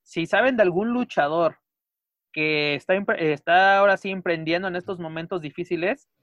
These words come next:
con alguna, pues, con alguna, pues, un negocio propio, un negocio nuevo, dígase Mimo y Tromba con las donas, Esta Bere con las hamburguesas, este, síganlos, contáctenlos y por favor,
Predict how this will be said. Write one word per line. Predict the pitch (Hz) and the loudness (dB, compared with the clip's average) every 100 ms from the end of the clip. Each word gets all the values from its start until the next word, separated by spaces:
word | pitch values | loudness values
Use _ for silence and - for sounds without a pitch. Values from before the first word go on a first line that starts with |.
| _ _ | _ _
con | - 147 151 | -8 -6 -2
alguna, | 143 160 175 175 165 151 - _ _ _ | -2 -2 -2 0 0 -2 -6 _ _ _
pues, | _ - | _ -8
con | 147 | -6
alguna, | 147 160 175 175 160 143 135 - _ _ _ | -4 -4 -2 0 0 0 -4 -8 _ _ _
pues, | - | -8
un | 196 | -4
negocio | 196 196 - 180 | -2 -2 -2 -4
propio, | 180 190 175 175 | -2 -2 0 -2
un | 180 | 0
negocio | 175 170 175 180 | -4 -6 -6 -6
nuevo, | 202 180 175 226 _ _ _ | -2 -2 -2 -6 _ _ _
dígase | 160 170 160 160 | -4 0 0 -2
Mimo | 165 180 175 160 | -4 -4 -4 -4
y | |
Tromba | - 180 175 160 | 0 0 2 0
con | 151 151 | -2 -2
las | 151 | -2
donas, | 170 175 170 156 151 180 | 0 -2 -4 -10 -8 -8
Esta | - 165 | 0 0
Bere | 170 170 | 2 -2
con | 151 147 | -4 -8
las | 139 | -8
hamburguesas, | 147 147 147 175 170 160 151 151 156 _ _ _ - | -10 -8 -4 -2 -2 -2 -2 -4 -6 _ _ _ -10
este, | 160 151 151 147 _ | -10 -6 -8 -10 _
síganlos, | - 233 240 226 233 226 | -2 2 2 0 -2 -4
contáctenlos | - 170 214 220 226 220 220 | -4 -2 -2 -2 -4 -4 -6
y | 175 | -8
por | 175 | -2
favor, | 185 226 | 4 4